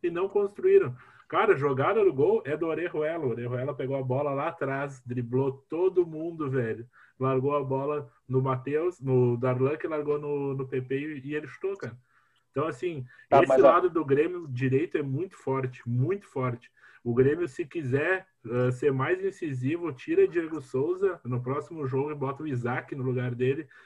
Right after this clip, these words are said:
Speaker 1: que ganha movimentação e é um bom time de futebol, hein?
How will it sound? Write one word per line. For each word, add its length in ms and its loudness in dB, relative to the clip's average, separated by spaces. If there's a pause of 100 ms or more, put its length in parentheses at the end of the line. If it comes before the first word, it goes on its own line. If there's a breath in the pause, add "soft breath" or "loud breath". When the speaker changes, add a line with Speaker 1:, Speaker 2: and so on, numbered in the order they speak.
(160 loud breath)
Speaker 1:
que 100 -4
ganha 300 2
movimentação 960 -6 (260 soft breath)
e 120 -2
é 60 0
um 80 0
bom 260 -2
time 260 -10
de 80 -20
futebol, 500 -8
hein? 80 -18